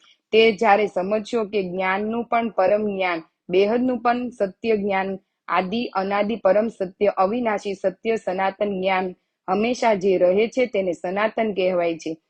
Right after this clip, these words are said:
જે હંમેશા રહેવાનું છે તેને સનાતન કહેવાય. જે અવિનાશી છે, અવિનાશી પણ પરમ સત્ય સનાતની જ્ઞાન, તેને આદિ એટલે શરૂઆત. તો બેહદના વિશ્વની શરૂઆત,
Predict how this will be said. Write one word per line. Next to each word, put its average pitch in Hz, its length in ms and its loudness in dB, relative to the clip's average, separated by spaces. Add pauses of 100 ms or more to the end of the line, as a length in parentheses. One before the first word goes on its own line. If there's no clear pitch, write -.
(240)
જે 185 80 -2
હંમેશા 220 460 2
રહેવાનું 190 560 -2
છે 170 180 -6
તેને 190 260 -2
સનાતન 196 560 -2
કહેવાય. 175 440 0 (340)
જે 202 100 2
અવિનાશી 226 760 0
છે, 233 180 0 (400)
અવિનાશી 220 840 -4
પણ 233 200 2
પરમ 202 260 2
સત્ય 202 400 -2
સનાતની 196 640 -2
જ્ઞાન, 185 320 -2 (300)
તેને 190 180 2
આદિ 190 420 -2
એટલે 208 240 0
શરૂઆત. 190 500 0 (340)
તો 196 100 2
બેહદના 208 600 0
વિશ્વની 247 540 -6
શરૂઆત, 240 460 2